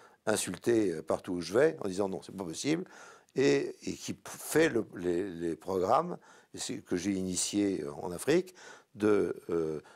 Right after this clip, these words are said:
de dopage des gisements de pétrole en réinjectant le gaz et en, et, et en diminuant le torchage. Hein, mais à l'époque, on torche le gaz, euh, dans tous les pays du monde. Hein, euh, hein, dans,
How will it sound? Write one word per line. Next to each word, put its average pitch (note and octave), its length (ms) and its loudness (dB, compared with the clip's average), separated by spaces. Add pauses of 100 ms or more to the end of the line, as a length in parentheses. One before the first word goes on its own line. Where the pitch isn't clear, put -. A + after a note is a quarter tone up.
(120)
de - 80 0
dopage A2+ 840 6 (280)
des G#2+ 300 4
gisements G#2+ 540 0
de - 80 -10
pétrole D#3 540 4 (220)
en G2+ 100 2
réinjectant A2 520 2
le F#2 80 -6
gaz - 340 -12 (420)
et G2+ 80 0
en, F#2+ 240 2
et, F2+ 260 -2
et A2 40 -2
en F2 100 -2
diminuant A2+ 540 2
le A#2 80 -2
torchage. - 500 -6 (380)
Hein, B2 140 0 (180)
mais F#2+ 80 2
à - 40 -2
l'époque, B2 320 0
on F2 80 -4
torche - 320 -2
le - 80 -2
gaz, A2+ 400 4 (360)
euh, G2+ 80 2
dans F2+ 160 -2
tous B2+ 100 -2
les A2+ 100 6
pays E2+ 200 -2
du B2+ 80 0
monde. F#3+ 220 2 (180)
Hein, A#2 220 -4
euh, - 320 -8 (340)
hein, A2+ 160 -2
dans, D#2+ 200 -6